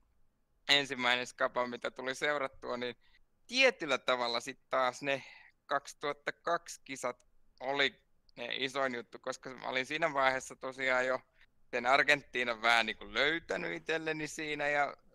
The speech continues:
mä niinku muistan, että mä hypettelin niitä kaksituhatta kaksi kisoja niinku tyyliin jo, no okei, ei nyt ehkä ihan maaliskuusta, mutta kumminkin tyyliin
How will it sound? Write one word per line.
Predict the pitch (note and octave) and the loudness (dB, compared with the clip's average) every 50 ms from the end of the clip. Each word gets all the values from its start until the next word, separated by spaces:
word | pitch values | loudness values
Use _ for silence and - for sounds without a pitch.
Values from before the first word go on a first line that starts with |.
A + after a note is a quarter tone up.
| _ _ _ _ - E2+ F2+ | _ _ _ _ -20 -20 -16
mä | A2 G#2+ G2 A2+ B2 C3 | -12 -10 -6 -4 -4 -4
niinku | C#3 C#3 C3+ - C#3+ C#3 C#3 | -2 -4 -4 -4 -6 -10 -8
muistan, | C#3+ D3 D#3 D#3 D3 - - D3+ C#3 | -4 -2 -2 -2 -2 0 2 2 4
että | C3+ C3+ - - C3+ | 2 0 -2 -6 -4
mä | C3+ C3+ C3+ C3 - - - _ _ _ _ _ _ _ _ _ - | 0 2 0 0 0 -6 -12 _ _ _ _ _ _ _ _ _ -10
hypettelin | C#3+ C#3 - C#3+ C#3 C3+ - - C3 B2 B2 B2 B2 B2 | -10 0 4 4 4 4 4 0 0 2 2 0 -2 -4
niitä | B2+ B2 - C3 C3+ - _ _ _ _ | -4 -2 -2 -2 -2 -4 _ _ _ _
kaksituhatta | - C3 C3 C3 - - - C3 - _ _ C3+ C3+ | -6 -4 -4 -4 -4 -6 -6 -6 -6 _ _ -8 -6
kaksi | - C3 C3 C3 - - - - | -2 0 0 0 0 -2 -10 -10
kisoja | C3+ C3+ B2+ C#3+ C3+ C3+ B2+ B2 | -10 -6 -2 2 2 4 4 4
niinku | C3 C3 B2+ B2 B2 | 4 2 0 -2 -4
tyyliin | - _ - C#3 C#3 C3+ C3 B2+ C3 B2+ C3+ | -8 _ -6 -4 -2 0 0 0 0 2 4
jo, | C3+ C3+ B2+ A2+ - - _ _ _ _ _ _ _ - | 2 2 2 0 -6 -12 _ _ _ _ _ _ _ -10
no | - G2+ A2 | -10 -8 -8
okei, | - - - C3+ B2+ C3 B2+ | -8 -2 2 4 4 6 4
ei | C3+ | 2
nyt | C3+ B2 - - | 0 -2 -4 -6
ehkä | - - - C3 | -6 -2 2 4
ihan | C3 C3+ C3 B2+ B2+ B2 - - - - - - - C3+ | 6 6 6 4 4 0 -6 -14 -18 -18 -20 -16 -12 -4
maaliskuusta, | C3+ C3 B2 B2 A#2+ A#2+ A#2+ - - - A#2 A2+ A#2 - - A#2 | -2 0 2 2 2 0 -2 -4 -10 -16 -16 -16 -16 -14 -14 -12
mutta | A#2 A2+ A#2 - - A#2+ | -12 -12 -12 -10 -12 -10
kumminkin | - C3 C3 C3+ C3+ C#3 C3+ C#3 C3+ - _ | -8 -8 -8 -4 -2 -2 -2 -2 -6 -6 _
tyyliin | C3+ C3+ C3 C3 C3+ C#3 C#3 C3 - | -4 -4 -2 0 0 0 0 -2 -4